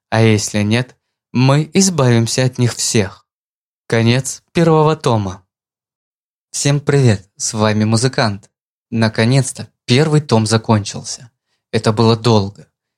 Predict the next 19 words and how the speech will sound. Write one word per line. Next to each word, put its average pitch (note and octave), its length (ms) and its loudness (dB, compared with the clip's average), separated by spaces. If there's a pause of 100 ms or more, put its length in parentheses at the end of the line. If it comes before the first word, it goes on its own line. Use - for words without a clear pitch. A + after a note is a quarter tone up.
(100)
Спасибо A#2+ 560 -2
всем, A#2 400 -2
кто - 220 -4
слушал, C3 600 -4
а E3+ 120 -4
тем E3 240 -2
более G#2 300 2
тем, B2+ 460 -4
кто - 220 -6
с E3+ 80 -4
самого G#2+ 400 0
начала. G#2+ 600 -2 (420)
Спасибо B2 580 -2
за G#2 120 -4
поддержку, A2 640 -2
за B2 160 0
замечания, A2+ 720 -2
за A2+ 180 -4
комментарии. G#2+ 800 -4